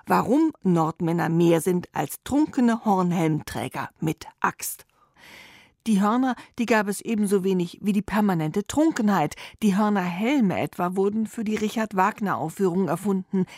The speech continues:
klärt Simek auf. Wussten wir doch, dass bei Wagner was faul ist. Der Professor hat von der neuen Serie nur zwei Folgen geschafft. Der Wikinger-Mythos in Serien kommt mit der Geschichte nämlich nicht mit.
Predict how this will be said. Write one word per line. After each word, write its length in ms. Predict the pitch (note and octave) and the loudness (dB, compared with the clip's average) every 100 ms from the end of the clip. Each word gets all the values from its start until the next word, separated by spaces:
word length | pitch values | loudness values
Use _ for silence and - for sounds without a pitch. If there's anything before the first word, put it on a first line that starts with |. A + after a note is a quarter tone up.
| - | -20
klärt 300 | - F#3+ E3 - | -4 -2 -2 -6
Simek 500 | F3 F3 D3+ - - - | 0 0 0 -6 -10 -6
auf. 400 | C#3+ - - _ _ - - _ | -6 -6 -20 _ _ -20 -20 _
Wussten 340 | - F3+ - B2+ | -6 -6 -6 -8
wir 80 | C3 | -8
doch, 260 | - - | -8 -12
dass 240 | - - - | -10 -8 -4
bei 260 | B2 B2 | -4 -4
Wagner 520 | C#3 F#3 G3 F#3+ - - | -2 -2 -2 -4 -4 -8
was 240 | - D3 - | -12 -10 -10
faul 360 | - C3+ A#2+ | -8 -6 -6
ist. 360 | - - - - _ - - - - | -8 -12 -14 -16 _ -20 -20 -20 -8
Der 100 | A#3 | -6
Professor 580 | A#3 B3+ A#3 E4+ - E4 | -4 -4 -2 -2 2 2
hat 140 | B3 - | 0 0
von 160 | A#3 | 0
der 80 | F#3+ | 2
neuen 340 | F#3 F#3 G3 | 2 2 2
Serie 400 | E3+ F#3 G3 A3 | 4 2 4 2
nur 180 | G3+ F#3+ | 2 0
zwei 340 | - A3 G#3+ G#3 | -4 -2 -2 -2
Folgen 460 | G#3+ G3+ F#3 F#3+ | -2 0 0 0
geschafft. 460 | F3+ - A#3+ - - - - - | -2 -2 -4 -4 -12 -20 -18 -4
Der 140 | C#4 | 0
Wikinger-Mythos 800 | C#4 D#4+ C#4 A#3+ A3+ A3+ G#3+ G3+ | 2 2 2 2 2 2 0 0
in 180 | F#3+ F3 | -2 0
Serien 560 | E3 F3+ G3+ F#3+ F#3+ | 0 0 0 -2 -2
kommt 280 | - A3 - | -2 -4 0
mit 180 | A3 G#3+ | -2 -2
der 80 | G#3 | -4
Geschichte 540 | G#3 - G#3 - F3+ | -4 0 0 0 -2
nämlich 380 | E3+ D3 D#3+ - | -2 0 -4 -6
nicht 200 | G#3+ - | -10 0
mit. 240 | G3 - | 0 0